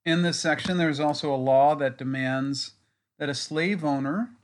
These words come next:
be punished if striking his slaves with a rod kills them immediately.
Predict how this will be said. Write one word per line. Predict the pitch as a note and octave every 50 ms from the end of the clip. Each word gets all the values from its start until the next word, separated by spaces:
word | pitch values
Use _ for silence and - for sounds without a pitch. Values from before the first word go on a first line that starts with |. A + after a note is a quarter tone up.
| _ _ _ _ _ _ _
be | - E3
punished | D3 - - - - D4 A#3+ - B2+ D#3 G3 - - - - - - _ _ _ _ _ _ _ _ _ _
if | D#3+ E3 D#3+ D#3 -
striking | - - - - - F3+ F3 F3 G3 G3 G3 A3+ A3+ A3 G#3
his | F#3 G#3 F#3+ F#3 -
slaves | - - E3+ D#3 C#3 C3 B2 B2+ C#3 C#3+ C#3 C3+
with | C#3 C#3 B2+
a | D3
rod | C#3 B2+ B2 A#2 A2+ A#2 B2 B2+
kills | - - - E3 E3+ F3 E3+ E3+
them | - C3+ C3 C3+
immediately. | C3+ D#3 F3 F#3+ G3 E3 C#3 - - - - -